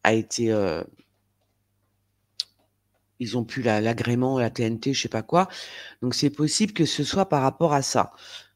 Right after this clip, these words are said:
Oh, ça pourrait être Hanouna aussi, oui, bon, on s'en fout. Mais c'est une autre, euh, c'est encore une autre chaîne, hein.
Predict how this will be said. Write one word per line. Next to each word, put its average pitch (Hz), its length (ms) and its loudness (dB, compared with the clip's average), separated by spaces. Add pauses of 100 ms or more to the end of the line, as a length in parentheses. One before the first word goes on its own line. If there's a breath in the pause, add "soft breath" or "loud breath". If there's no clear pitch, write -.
(540)
Oh, 151 100 0
ça 156 160 4
pourrait 139 300 6
être 135 140 4
Hanouna 143 440 6
aussi, 123 300 0
oui, 113 200 -4
bon, 98 240 -8
on 98 60 -16
s'en 101 200 -8
fout. 185 280 -6 (300 loud breath)
Mais 139 80 2
c'est 156 220 4
une 156 100 4
autre, 170 240 2
euh, 143 160 6
c'est 143 140 0
encore 151 240 4
une 147 100 2
autre 147 160 2
chaîne, 107 280 0
hein. 107 120 -8